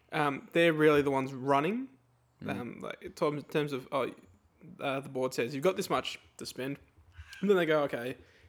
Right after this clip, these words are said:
Speaker 1: They'll come up with a list of players and then the manager will go, "Oh, yeah, we want that one," or whatever. And that's generally how it works. Um, don't know. Maybe. It depends who they get in.
Speaker 2: Yeah, and that could also help with, I don't know if it could, but it could help with their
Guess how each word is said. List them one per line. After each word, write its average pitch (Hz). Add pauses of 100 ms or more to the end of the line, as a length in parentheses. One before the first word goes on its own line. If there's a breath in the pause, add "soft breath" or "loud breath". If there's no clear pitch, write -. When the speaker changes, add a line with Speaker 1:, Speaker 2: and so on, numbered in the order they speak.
(360 soft breath)
Speaker 1:
They'll 131
come 151
up 120
with 139
a 131
list 135
of -
players 123
and 120
then 113
the 110
manager 120
will -
go, -
"Oh, 196
yeah, 262
we 185
want -
that 147
one," -
or -
whatever. 123 (120)
And 135
that's -
generally 131
how 139
it -
works. 156 (400 soft breath)
Um, 147 (800 soft breath)
don't 123
know. 180 (260 loud breath)
Maybe. 139 (340 loud breath)
It 160
depends 196
who 220
they 180
get 151
in. 160 (880)
Speaker 2:
Yeah, 107 (120)
and 131
that 135
could 120
also 110
help 107
with, - (500)
I 98
don't 98
know 107
if -
it -
could, 113
but -
it -
could 113
help 170
with -
their 98